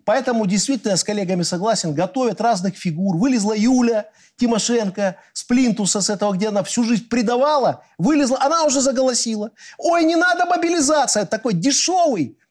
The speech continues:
популизм. А на самом деле все они кормятся в одном месте, в одном госдепе, в одних фондах. Всё это одна шайка-лейка. Потому что реальных людей, которые переживали за будущее Украины, я имею в виду политиков,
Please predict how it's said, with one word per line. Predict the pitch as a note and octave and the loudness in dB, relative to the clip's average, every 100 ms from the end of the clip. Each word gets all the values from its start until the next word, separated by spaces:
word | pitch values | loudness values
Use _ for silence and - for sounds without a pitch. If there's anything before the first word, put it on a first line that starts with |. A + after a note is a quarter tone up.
| - | -2
популизм. | C4+ C4 C#4+ B3 D#3+ A2+ - - - | -2 2 2 4 2 -2 -14 -14 -4
А | G3+ | -2
на | C4 | 0
самом | C#4 D4+ | 0 0
деле | C4 B3+ | 0 -2
все | - D4+ | 0 0
они | C4+ A#3+ | 0 -2
кормятся | C4 C4+ A#3 G3+ A3+ | 0 0 0 -2 -2
в | |
одном | A3+ A3 A#3 | 0 0 0
месте, | C4 B3+ - - - _ - - | 0 0 -4 -10 -16 _ -14 -2
в | F#3 | 0
одном | G#3 C4+ B3 | 0 0 2
госдепе, | G#3 G#3+ F3 C4+ B3+ D3 A2+ _ - | 2 0 0 0 -2 -6 -8 _ -4
в | D#3+ | 0
одних | G#3+ B3 B3 | 0 0 -2
фондах. | - C4 B3+ F#3 | -2 -2 0 -2
Всё | - B3 | -2 -4
это | G#3 | 0
одна | G#3 G#3 A3 | 0 0 -2
шайка-лейка. | - G#3+ F3 G3+ F3+ B2+ - - - - - | -2 -2 -2 -2 -2 -2 -8 -20 -20 -14 -6
Потому | E3+ A3+ G#3+ | -4 -2 -2
что | G#3+ | -2
реальных | A#3 C#4 B3 G#3+ G3+ | -2 0 -2 -2 -2
людей, | A3 G#3 F3 | -2 -2 -2
которые | D#3 D#3 F#3 D#3+ | -4 -8 -8 -8
переживали | G#3 G3+ F#3 G#3+ F#3 D3 B2 _ - | -6 -6 -4 -2 0 -2 -6 _ -6
за | D#3+ | -4
будущее | F#3+ F3+ E3+ F#3 | -4 -6 -6 -6
Украины, | F3 A3 C#4 G3+ | -4 -4 -2 0
я | F3 | 0
имею | F#3 G3 F3+ | 0 0 0
в | |
виду | F3 | -2
политиков, | D#3+ F3+ G3+ E3 C#3 A2+ | -2 0 0 -2 -6 -12